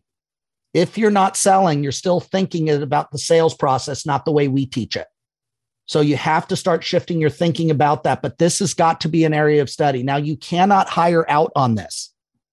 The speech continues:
There's plenty of mercenaries who couldn't make it as salespeople. Now they're gurus and experts, and they're gonna hire their team. Good luck with that.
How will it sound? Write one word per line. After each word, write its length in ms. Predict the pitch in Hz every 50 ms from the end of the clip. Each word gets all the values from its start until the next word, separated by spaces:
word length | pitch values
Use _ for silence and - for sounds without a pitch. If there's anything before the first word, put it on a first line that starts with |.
| _ -
There's 140 | 147 131 -
plenty 340 | - - 180 175 185 202
of 80 | 196 170
mercenaries 640 | 160 175 185 185 - - 185 175 170 160 151 139 -
who 100 | - 139
couldn't 300 | - - 190 180 190 208
make 240 | 190 180 175 - 190
it 60 | 160
as 100 | 156 -
salespeople. 560 | - 175 170 170 160 - - 147 143 - 143
Now 180 | 135 143 151 165
they're 140 | 165 180
gurus 400 | 151 127 170 175 175 165 156 143
and 140 | - 143 143
experts, 440 | 160 175 - - - 156 135 123 -
and 80 | 143 143
they're 80 | 143
gonna 280 | 139 151 143 135 120 - _ _ _ _ _ _ _ -
hire 300 | - 165 160 165 170 170
their 180 | 156 165 156
team. 420 | 151 - - 185 170 156 131 104 98
Good 180 | 104 165 170
luck 200 | 165 170 165 -
with 140 | - 156 -
that. 260 | - 131 113 - -